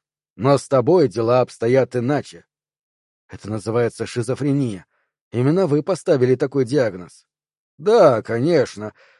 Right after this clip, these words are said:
Это объясняет остальные твои визуальные искажения, кроме этого.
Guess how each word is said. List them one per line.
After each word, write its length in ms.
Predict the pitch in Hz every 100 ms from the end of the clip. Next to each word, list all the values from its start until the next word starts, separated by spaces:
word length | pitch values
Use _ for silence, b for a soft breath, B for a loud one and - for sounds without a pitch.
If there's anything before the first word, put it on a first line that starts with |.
| b
Это 240 | 160 160 175
объясняет 640 | 147 143 - 156 165 156
остальные 560 | 156 - 170 196 196 127
твои 240 | 123 131
визуальные 580 | 135 131 147 123 117 127
искажения, 800 | - 139 117 113 101 90 90 92
кроме 400 | 147 139 135 151
этого. 380 | 101 - 76